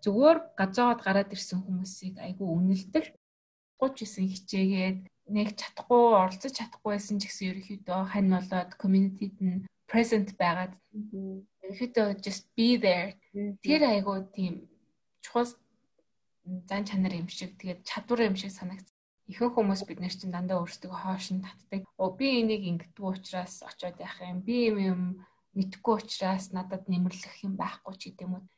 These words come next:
Speaker 1: Тэгээс илүү чи магадгүй юм нэмэрлэхгүй ч гэсэн юм сонсож магадгүй, мэдэж магадгүй, шинэ найзуудтай болж магадгүй гэж бодоод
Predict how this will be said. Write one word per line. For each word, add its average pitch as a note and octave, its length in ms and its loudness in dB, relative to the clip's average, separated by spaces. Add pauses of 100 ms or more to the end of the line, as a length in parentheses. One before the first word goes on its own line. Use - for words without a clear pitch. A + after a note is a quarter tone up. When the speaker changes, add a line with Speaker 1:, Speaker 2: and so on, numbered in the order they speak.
(160)
Speaker 1:
Тэгээс C#4 320 -2
илүү G3+ 640 2 (260)
чи - 80 -2
магадгүй F3+ 640 2
юм G3 160 6
нэмэрлэхгүй F#3+ 560 4
ч - 80 -10
гэсэн F3 320 -2
юм F3+ 80 4
сонсож G3 480 -4
магадгүй, F#3 400 -2
мэдэж F#3+ 400 -6
магадгүй, F#3 480 -4
шинэ G#3+ 240 -2
найзуудтай F#3+ 480 -2
болж F3+ 160 -8
магадгүй F#3 400 -6
гэж F#3+ 160 -18
бодоод F#3 240 -12